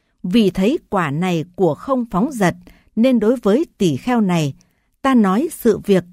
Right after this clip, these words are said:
cần phải làm nhờ không phóng dật. Và này các tỷ kheo,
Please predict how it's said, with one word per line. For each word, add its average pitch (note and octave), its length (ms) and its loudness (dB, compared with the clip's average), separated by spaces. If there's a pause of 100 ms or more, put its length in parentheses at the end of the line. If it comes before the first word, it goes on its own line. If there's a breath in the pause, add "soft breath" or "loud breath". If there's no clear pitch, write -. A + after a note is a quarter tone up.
cần F3+ 240 0
phải E3+ 220 -4
làm D#3+ 380 -2 (100)
nhờ F#3 300 2
không G#3 340 -2
phóng F#3+ 280 -2
dật. D3 240 -6 (1080)
Và G#3 220 0
này G3 380 0
các - 260 -8
tỷ E3+ 180 0
kheo, B3 380 -2